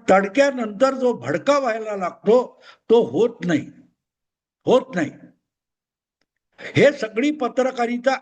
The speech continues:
अशी तडक्यामध्ये फसलेली आहे. ब्रेकिंग न्यूज, सबसे तेज,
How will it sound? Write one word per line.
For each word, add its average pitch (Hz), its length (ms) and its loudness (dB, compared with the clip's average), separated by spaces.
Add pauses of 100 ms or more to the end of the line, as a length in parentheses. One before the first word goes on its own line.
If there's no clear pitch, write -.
अशी 196 200 -2 (160)
तडक्यामध्ये 277 640 0 (100)
फसलेली 262 520 -6
आहे. - 280 -8 (500)
ब्रेकिंग 277 480 2
न्यूज, 254 380 -2 (260)
सबसे 269 400 2
तेज, 254 460 0